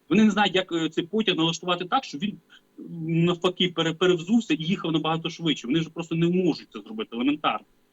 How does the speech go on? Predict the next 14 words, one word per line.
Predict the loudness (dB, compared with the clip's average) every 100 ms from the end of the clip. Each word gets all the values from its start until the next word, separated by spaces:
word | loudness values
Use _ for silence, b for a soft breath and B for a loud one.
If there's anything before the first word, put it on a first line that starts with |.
| _ _
І | 2
вони | 6 6
розуміють, | 6 4 4
що | 0
в |
паніці | 0 4 4 2 0
їм | 2
залишається | 2 -2 -2 -4 -4 -2
тільки | -2 -2 -6
ось | -8 -10
такі | -10 -10 -2 -2 -4 _ _ -2
панічні | 0 0 -2 2 2 2
знищення | 2 2 2 0 0
інфраструктури, | -2 -6 -8 -8 -2 2 2